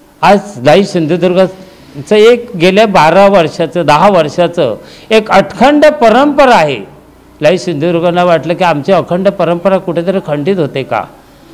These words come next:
पण कोणाला तरी आनंद देण्यासाठी आपण कुठेतरी दोन पावलं मागे यावं लागतं. फक्त लाईव्ह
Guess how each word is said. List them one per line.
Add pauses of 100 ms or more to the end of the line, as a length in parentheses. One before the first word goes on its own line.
(120)
पण
कोणाला
तरी
आनंद
देण्यासाठी (120)
आपण
कुठेतरी
दोन
पावलं
मागे
यावं
लागतं. (380)
फक्त (460)
लाईव्ह